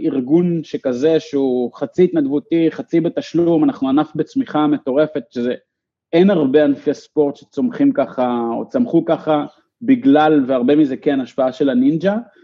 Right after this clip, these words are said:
אנחנו באיזשהו מקום מאוד מאוד מעניין ומורכב,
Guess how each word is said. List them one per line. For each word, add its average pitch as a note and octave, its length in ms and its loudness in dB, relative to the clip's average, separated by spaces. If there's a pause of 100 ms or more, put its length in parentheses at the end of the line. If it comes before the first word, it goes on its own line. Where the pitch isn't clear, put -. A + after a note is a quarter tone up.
(320)
אנחנו B2+ 260 -6
באיזשהו D#3+ 320 2
מקום D#3 460 0
מאוד D3+ 220 4
מאוד D#3+ 200 4
מעניין C#3+ 440 4
ומורכב, C#3+ 640 2